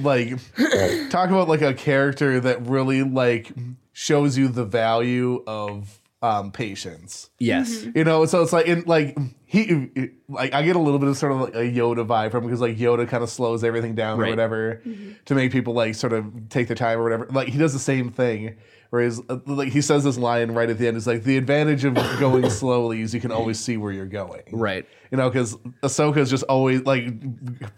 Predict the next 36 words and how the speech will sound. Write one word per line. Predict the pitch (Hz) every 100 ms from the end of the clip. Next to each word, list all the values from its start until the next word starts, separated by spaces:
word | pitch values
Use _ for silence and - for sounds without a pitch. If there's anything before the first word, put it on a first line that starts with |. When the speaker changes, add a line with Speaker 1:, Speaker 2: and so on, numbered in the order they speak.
| -
Speaker 1:
and | 123 113
just | 110 113
like | 110 113
Anakin, | 117 113 113
just | 117 117
like, | -
"In | 127
it, | 135
Speaker 2:
Yes. | 110 120
Speaker 1:
right | 143 135
now, | 123
gotta | 113 127 127
go | 123
do | 120 120
it, | 107
gotta | 120
go | 120 117
do | 123 107
it." | 101 -
Speaker 2:
Yep. | 104 110 - - _ -
Speaker 1:
You | 127
know, | 120
and | 117 131 123 -
it, | 151 151 113 104 - - _ _ _ -
there's | 135 147 131
this | 127 -
sequence | 117 - 139 131 131
at |
the | 123 123
end |
of | 117
the | 113
thing | 131 127 120 120
where, | 120
like, | 117 110
he | - 143 123 110